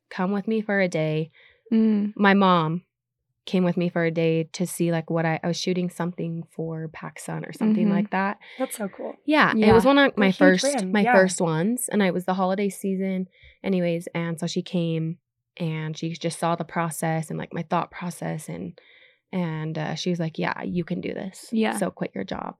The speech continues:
Speaker 1: And I
Speaker 2: That's
Speaker 1: was like, "Okay,
Speaker 2: amazing.
Speaker 3: Mm.
Speaker 1: I'm quitting my job."
Speaker 2: I love that.
Speaker 3: So what does that process look like? Or I know it's different now.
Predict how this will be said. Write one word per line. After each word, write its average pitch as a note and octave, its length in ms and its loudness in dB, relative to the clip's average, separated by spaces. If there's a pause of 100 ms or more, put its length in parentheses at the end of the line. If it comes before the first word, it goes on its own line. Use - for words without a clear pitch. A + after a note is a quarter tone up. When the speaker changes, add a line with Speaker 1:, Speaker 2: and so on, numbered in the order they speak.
(160)
Speaker 1:
And F#3+ 120 -2
I F#3 40 2
Speaker 2:
That's F3+ 120 -2
Speaker 1:
was A3+ 60 -2
like, A#3+ 120 -4 (120)
"Okay, C4 100 -4
Speaker 2:
amazing. A#3 140 -4
Speaker 3:
Mm. A3+ 320 -6
Speaker 1:
I'm G3 60 -4
quitting G#3 260 -10
my A#3 120 -10
job." B3 260 -10 (200)
Speaker 2:
I B3+ 60 2
love A#3 240 -2
that. A3 260 0
Speaker 3:
So C4 140 4
what A3+ 580 0
does G3+ 280 2
that G3 240 0
process F#3 640 -4
look F#3+ 220 -2
like? A3 320 -4
Or A3 120 -2
I A3 80 0
know G#3+ 120 4
it's A3+ 120 -4
different A#3 300 -2
now. G3 340 -2